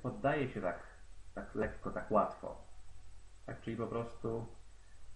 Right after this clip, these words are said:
jestem wytrwały, nie poddaję się. Działam dalej. Zadanie dla Ciebie.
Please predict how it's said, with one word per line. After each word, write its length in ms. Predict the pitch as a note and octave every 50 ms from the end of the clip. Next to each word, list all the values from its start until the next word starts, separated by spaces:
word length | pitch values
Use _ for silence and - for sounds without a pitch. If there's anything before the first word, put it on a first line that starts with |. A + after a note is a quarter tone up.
| - -
jestem 460 | A2+ A2 - - - A#2 A2+ A2+ G#2+
wytrwały, 640 | G2+ - - - - - A#2 A#2 A2+ G2+ E2+ D2 - - - - - -
nie 80 | G#2
poddaję 580 | G2+ G#2+ G#2 - - A#2 A2 G2+ F#2 E2 D#2+ D#2+
się. 180 | - - - - - - - - - - - - - - - - - - - - - - - - - - - - - - - - - - - - -
Działam 240 | F#2 F#2 F#2 F#2 F#2+
dalej. 300 | G2 F#2 - - - - - - - - - - - - - - - - - - - - - - - - - - - - - - - -
Zadanie 320 | - D#3 F3 G3+ G3+ F#3+
dla 120 | F#3 E3+ C#3+
Ciebie. 240 | D3 C#3+ - D2+